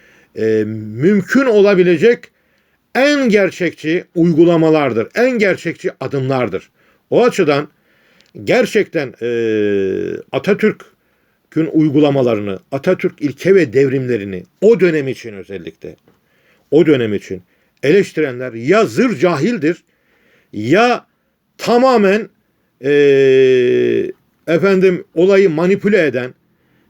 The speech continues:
gerçekleri ve kafaları karıştırmak üzere bir düşünce ortaya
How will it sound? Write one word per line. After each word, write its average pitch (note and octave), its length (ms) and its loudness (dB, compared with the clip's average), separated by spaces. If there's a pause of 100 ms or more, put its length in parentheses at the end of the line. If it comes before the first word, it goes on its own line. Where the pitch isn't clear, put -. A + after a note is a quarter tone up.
(100)
gerçekleri F#3 720 -2
ve E3+ 140 -2
kafaları F3+ 540 -2
karıştırmak E3+ 800 -2
üzere D3 440 0 (320)
bir A#2 340 -2
düşünce D#3 420 0
ortaya D3+ 480 -2